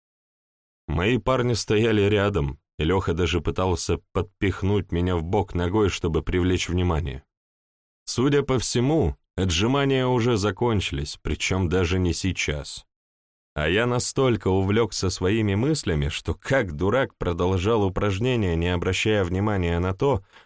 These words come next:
что вокруг стояли остальные пацаны. А Сергей Николаевич с лёгким удивлением наблюдал за столь огромным рвением.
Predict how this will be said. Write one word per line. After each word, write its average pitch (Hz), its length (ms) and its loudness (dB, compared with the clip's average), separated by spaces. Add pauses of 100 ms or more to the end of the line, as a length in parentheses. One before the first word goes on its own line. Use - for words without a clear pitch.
что - 220 -2
вокруг 101 400 0
стояли 104 460 0
остальные 95 580 0
пацаны. 80 600 -2 (1040)
А 87 100 0
Сергей 135 400 0
Николаевич 143 960 0
с - 180 -6
лёгким 107 500 0
удивлением 101 720 2
наблюдал 87 540 0
за 92 180 0
столь 107 360 0
огромным 90 480 2
рвением. 71 640 -2